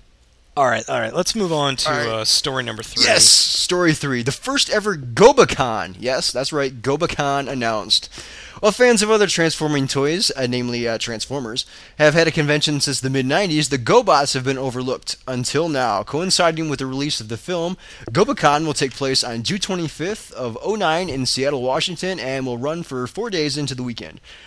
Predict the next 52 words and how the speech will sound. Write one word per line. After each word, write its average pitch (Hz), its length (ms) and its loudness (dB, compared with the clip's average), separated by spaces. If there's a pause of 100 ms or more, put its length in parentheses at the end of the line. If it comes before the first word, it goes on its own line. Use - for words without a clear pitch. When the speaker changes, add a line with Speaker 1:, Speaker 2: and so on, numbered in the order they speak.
(120)
Speaker 2:
Uh, 139 160 0
the 147 60 0
convention 180 480 0
will 156 120 -2
have 127 220 0
voice 139 240 0
actors 139 360 -2
from 120 100 -4
the 117 100 -4
original 202 340 -2
eighties 180 260 -2
cartoon, 143 480 -4
including 104 400 -8
Frank 104 300 -10
Welker, 113 360 -8 (320)
a 143 60 0
make-your-own 165 420 2
scooter 160 340 -2
costume 147 580 -2
class, 156 440 -4
the 123 80 -8
usual 139 340 -2
dealer 165 260 -2
rooms, 170 300 -4
and 151 120 -4
a 143 40 -4
special 254 380 -2
convention 160 480 -2
toy 160 220 -6
set 117 340 -4 (460)
that 170 100 4
will 185 80 4
be 180 100 -2
priced 233 320 0
at 196 60 -6
a 170 80 0
very 277 340 0
reasonable 175 380 -2
five 156 420 0
ninety-nine 120 600 -2
or 131 260 -4
five 135 300 0
fifty-nine 123 580 -4
if 117 140 -10
you're 127 80 -4
a 123 40 -4
member 127 300 -6
of 120 100 -8
the 117 80 -6
GoBot 117 460 -2
Collectors 110 480 -10
Club. 92 300 -14